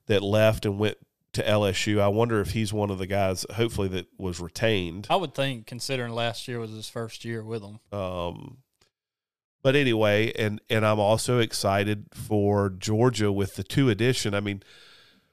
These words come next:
Speaker 1: with that Robinson coach, you called him T-Rob,
Speaker 2: T-Rob.
Speaker 1: and then that, you know, let's not gloss over the coach that they've gotten from U S C.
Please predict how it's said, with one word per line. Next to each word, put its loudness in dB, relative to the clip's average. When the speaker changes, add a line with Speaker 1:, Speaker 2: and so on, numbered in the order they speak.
Speaker 1:
with -2
that 4
Robinson 2
coach, 0
you -2
called 2
him -4
T-Rob, 2
Speaker 2:
T-Rob. -12
Speaker 1:
and -8
then -4
that, -2
you -4
know, 2
let's 2
not 6
gloss 6
over 4
the 2
coach 4
that 4
they've 4
gotten 4
from 2
U 2
S 0
C. 0